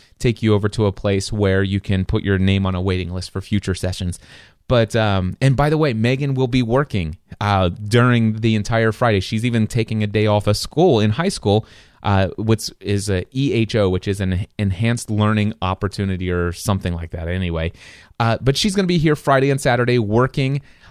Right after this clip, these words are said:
uh, as, as, as, as an employee in this business, doing some incredible stuff. I can't wait. Anyway, but if you wanna join us for the Next Level Workshop, if you are thinking about building your business, you don't have a minimum of ten thousand dollars a month, you must come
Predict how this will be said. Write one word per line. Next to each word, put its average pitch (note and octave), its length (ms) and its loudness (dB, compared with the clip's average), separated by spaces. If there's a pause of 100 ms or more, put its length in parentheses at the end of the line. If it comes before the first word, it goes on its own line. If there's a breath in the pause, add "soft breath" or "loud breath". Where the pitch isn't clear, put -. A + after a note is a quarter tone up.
uh, F#2 360 -4
as, A#2 400 0
as, A2+ 360 -4 (140)
as, G#2 300 -4
as G#2+ 340 -4
an A2 80 4
employee A2+ 420 0
in G#2 120 2
this A#2 160 0
business, C#3 520 -2
doing D3 220 0
some - 160 -10
incredible E3 540 -4
stuff. - 240 -10
I - 80 -14
can't - 260 -4
wait. C#3+ 260 -6
Anyway, D3 420 2 (380 loud breath)
but C#3 220 4
if C#3+ 80 0
you F3 80 2
wanna F3+ 160 2
join D3+ 240 2
us C#3+ 140 0
for C3+ 120 -2
the B2 100 -2
Next A#2+ 180 -2
Level A#2 200 0
Workshop, A2+ 480 0
if A2 140 -6
you A#2+ 100 4
are A2 60 4
thinking A#2+ 300 -2
about A2+ 220 0
building A2 220 2
your G#2 100 2
business, G#2 360 0
you A2 100 -2
don't A#2+ 160 0
have G#2+ 120 0
a G#2 60 2
minimum A2+ 360 4
of G2+ 140 -4
ten G2+ 180 -2
thousand G2+ 300 0
dollars G2 240 2
a G2 40 0
month, G2 200 2 (360 soft breath)
you A2+ 140 4
must B2+ 480 2
come F2 400 -2